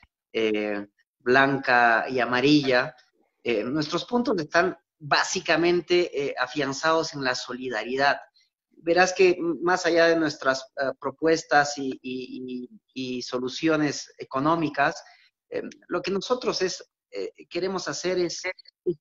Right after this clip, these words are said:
tocar la sensibilidad de, del pueblo, de los trabajadores, de los mismos, eh, eh, empleadores y demás, porque, eh, hay que entender que esta crisis,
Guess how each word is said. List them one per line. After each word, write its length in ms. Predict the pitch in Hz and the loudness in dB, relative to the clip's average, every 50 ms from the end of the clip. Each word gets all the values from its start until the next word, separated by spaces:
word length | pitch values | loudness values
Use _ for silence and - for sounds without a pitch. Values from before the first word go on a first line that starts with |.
| _ - | _ -8
tocar 460 | 175 151 - - - 190 196 196 190 | -6 -6 -2 2 4 4 4 6 4
la 140 | 185 175 156 | 4 2 2
sensibilidad 920 | - 156 151 147 147 - 143 139 139 135 139 143 143 147 165 175 185 185 - - - - - _ _ _ _ _ | 0 -2 -4 -4 -4 -6 -6 -6 -4 -4 -2 -2 -2 0 0 0 0 0 -4 -8 -18 -20 -20 _ _ _ _ _
de, 640 | - 135 156 160 165 170 170 175 185 - - _ _ _ _ _ _ _ _ _ _ _ _ | -8 -2 0 2 4 4 4 4 2 -2 -6 _ _ _ _ _ _ _ _ _ _ _ _
del 320 | - 175 180 185 175 160 156 | 4 4 6 6 4 2 0
pueblo, 760 | - 156 151 156 151 151 151 151 151 151 151 147 143 147 147 | 0 0 0 2 2 2 2 4 4 2 0 0 -2 -4 0
de 140 | 147 190 202 | 2 4 4
los 200 | 196 180 - - | 4 2 0 -2
trabajadores, 1000 | - 147 139 135 131 131 143 139 139 143 147 151 151 147 147 143 143 143 - - - _ _ _ _ _ | -2 0 2 2 2 2 2 0 0 2 0 0 2 2 2 0 0 -4 -8 -14 -20 _ _ _ _ _
de 200 | - 175 196 202 | 2 4 6 6
los 200 | 202 165 143 151 | 6 4 2 2
mismos, 480 | 156 156 143 143 151 151 147 147 - | 0 0 0 0 0 -2 -2 -2 -4
eh, 60 | 151 147 139 | -4 -4 -4
eh, 240 | 135 - 143 139 - 147 | -4 -4 -4 -6 -6 -6
empleadores 920 | 135 135 135 139 139 127 131 135 143 143 147 147 147 143 139 139 - - - | -8 -6 -4 -2 0 0 0 0 0 0 0 2 0 0 -2 -2 -4 -8 -8
y 80 | - 139 | -6 -6
demás, 380 | 135 135 135 147 147 131 - - | -4 -4 -4 -4 -4 -4 -6 -8
porque, 400 | - 147 131 - 151 147 143 - _ _ _ _ _ _ _ _ - | -10 -10 -6 -4 -4 -4 -4 -4 _ _ _ _ _ _ _ _ -10
eh, 280 | 147 147 143 139 139 143 143 123 | -8 -6 -6 -6 -8 -10 -12 -8
hay 140 | - 180 190 | -6 -4 -2
que 100 | 185 202 | -2 -2
entender 480 | 175 156 175 175 170 170 165 185 185 185 | -2 -2 -2 -2 -2 -2 -2 -2 -2 -2
que 100 | - 180 | -2 -4
esta 240 | 170 - - 160 - | -4 -4 -4 -4 -2
crisis, 540 | - 185 185 - - 196 180 - - _ | -2 -2 -2 -2 -4 -8 -8 -10 -12 _